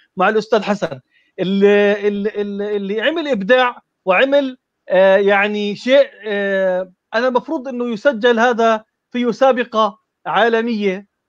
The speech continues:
آه، سبقنا فيها العديد من، آه، يعني من، من أهل العزف وال-، والنغم. آه، إحنا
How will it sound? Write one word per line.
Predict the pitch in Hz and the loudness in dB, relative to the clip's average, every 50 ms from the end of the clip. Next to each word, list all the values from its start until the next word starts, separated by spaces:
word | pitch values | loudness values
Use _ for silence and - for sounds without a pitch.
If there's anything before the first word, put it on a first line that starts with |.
| _ _ - | _ _ -2
آه، | 185 180 190 196 202 202 196 196 196 196 190 190 190 190 190 190 190 185 185 185 190 190 202 202 196 196 180 | 0 2 2 2 2 2 2 2 0 0 0 0 -2 -2 -4 -4 -4 -6 -6 -8 -12 -12 -10 -10 -10 -12 -12
سبقنا | 180 _ - 233 214 277 - 330 320 269 | -16 _ -6 -2 -2 -2 -2 -2 -8 -6
فيها | 214 277 269 254 254 240 233 240 220 | -4 -4 -4 -2 0 0 0 0 0
العديد | 214 208 196 214 214 202 247 240 226 180 170 _ _ _ _ _ _ _ _ | 0 2 2 2 2 0 -2 -2 -2 -4 -8 _ _ _ _ _ _ _ _
من، | 196 196 208 220 214 214 208 208 | -6 -4 -4 -4 -4 -6 -4 -2
آه، | 208 208 202 202 202 202 202 202 202 196 202 202 196 190 190 190 196 190 185 185 185 175 - _ _ _ _ _ _ _ | -2 0 0 0 0 0 0 -2 -2 -2 -2 -2 -2 -2 -2 -2 -2 -4 -4 -6 -6 -8 -10 _ _ _ _ _ _ _
يعني | 180 180 175 190 196 196 196 190 190 | -4 -2 0 0 0 -2 -4 -4 -6
من، | 190 185 202 202 214 220 202 | -4 -4 -4 -4 -4 -6 -8
من | 196 196 202 202 233 | -8 -6 -6 -4 -2
أهل | 254 247 240 247 247 233 220 220 226 | -2 0 0 0 -2 -2 -4 -4 -4
العزف | 196 208 208 208 202 196 196 180 214 247 226 233 202 - _ 214 | -4 -4 -2 -2 -2 0 0 2 0 0 0 -4 -6 -6 _ 0
وال-، | 202 202 208 202 196 196 196 196 190 190 185 180 180 175 170 - _ _ _ _ _ | 0 2 2 2 2 4 4 6 6 6 4 4 0 -2 -6 -10 _ _ _ _ _
والنغم. | 185 202 214 226 240 262 240 226 240 240 262 294 302 _ _ _ _ _ _ _ - | -4 -2 -2 0 0 0 0 2 0 0 0 -4 -10 _ _ _ _ _ _ _ 0
آه، | 208 202 220 226 226 226 226 226 226 226 226 226 214 208 _ _ _ _ _ _ _ 254 | 2 2 4 4 4 4 4 4 2 0 -2 -4 -8 _ _ _ _ _ _ _ _ -8
إحنا | 247 - 262 277 269 262 247 - | -8 -2 0 0 0 0 -2 -6